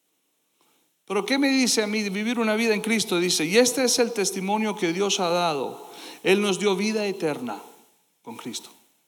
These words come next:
Y esa vida está en su Hijo, Cristo Jesús. El que tiene al Hijo, tiene la vida.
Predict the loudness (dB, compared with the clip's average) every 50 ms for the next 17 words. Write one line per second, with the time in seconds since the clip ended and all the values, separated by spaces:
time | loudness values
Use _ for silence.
0 | _ _ _ _ _ _ _ _ _ _ _ _ _ -20 -20 -20 -20 -6 2 4
1 | 4 4 4 2 2 2 2 2 4 4 4 4 2 0 0 0 0 0 0 0
2 | 0 2 2 0 0 -2 -6 -10 -12 -14 -18 -20 -20 -20 _ -16 -12 -10 -10 -10
3 | -10 -10 -6 -4 -4 -4 -4 -6 -8 -10 -10 -12 -16 -20 _ _ _ _ _ _
4 | _ -20 -20 -20 -20 -2 0 2 2 4 2 2 2 4 4 4 4 6 4 2
5 | 0 -2 -6 -10 -16 -8 -2 0 2 4 4 4 4 2 0 -2 -2 -2 -6 -10
6 | -14 -18 -20 -20 -20 -20 _ -4 -2 -2 0 0 -2 -2 -2 -2 -2 -2 -2 -4
7 | -6 -10